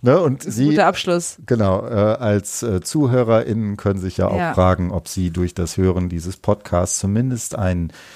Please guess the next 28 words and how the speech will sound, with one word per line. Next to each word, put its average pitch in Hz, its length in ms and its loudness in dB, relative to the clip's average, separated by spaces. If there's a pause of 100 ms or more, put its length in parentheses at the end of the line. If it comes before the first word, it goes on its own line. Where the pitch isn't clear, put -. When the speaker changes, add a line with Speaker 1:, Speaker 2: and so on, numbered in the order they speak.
(140)
Speaker 1:
eine 101 220 -2
Idee 113 580 4
davon 110 480 2
entwickeln, 104 1080 2
wie 95 200 -2
so 90 400 0 (580)
Transformationen, 98 1300 2
äh, 104 40 -4
Speaker 2:
Mhm. 101 260 -2
Speaker 1:
und 98 140 -4
Perspektivverschiebungen 92 1300 -2
da 95 240 4
sind. 104 460 -2
Äh, 95 260 -2
tatsächlich 120 580 0
finde 107 320 0
ich, 95 200 -4
ist - 280 -8
die 98 120 -4
Autorin, 117 840 2 (380)
wo 101 100 0
man 98 160 2
das 92 200 0
am 98 100 -2
stärksten 98 460 -2
hat, 90 100 -4
bei 85 100 -6
Butler. 82 460 -8